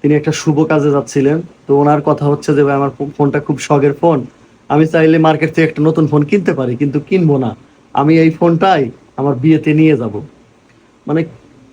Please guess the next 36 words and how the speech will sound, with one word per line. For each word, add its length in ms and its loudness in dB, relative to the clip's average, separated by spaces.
আমি 180 2
সমস্ত, 520 0
এই 160 0
কথাটা 320 0
শোনার 320 0
পরে 200 2
আমি 140 0
সমস্ত 460 0
কাজ 360 -2
বাদ 240 0
রেখে, 280 -2
এমনকি 440 -2
আমার 180 0
কাছ 160 -6
থেকে 160 -2
বাহির 320 0
থেকে 160 -4
কাস্টমার 440 -2
আসছিল, 300 0
তার 280 0
কাজও 240 0
করি 200 0
নাই। 100 -4
বলছি 260 -2
যে, 60 0
"ভাই 120 0
বসেন, 460 0
আগে 160 2
আমি 140 4
এই 100 2
কাজ 160 0
শেষ 240 -2
করবো, 260 0
তারপর 280 -2
আপনার 220 -4
কাজ 140 -4